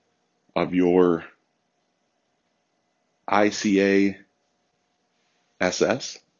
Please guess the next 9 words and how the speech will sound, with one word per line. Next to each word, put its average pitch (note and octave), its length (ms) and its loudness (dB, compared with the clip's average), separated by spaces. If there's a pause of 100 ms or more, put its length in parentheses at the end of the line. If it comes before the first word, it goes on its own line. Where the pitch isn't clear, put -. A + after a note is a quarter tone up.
(1000)
you - 80 -12
know, F#2 180 -10 (520)
that's - 180 -18
the F#2+ 220 -4
ideal G2+ 400 2
client G2+ 360 0
avatar G2+ 540 0
signature G2 440 -2
solution. F#2 500 -2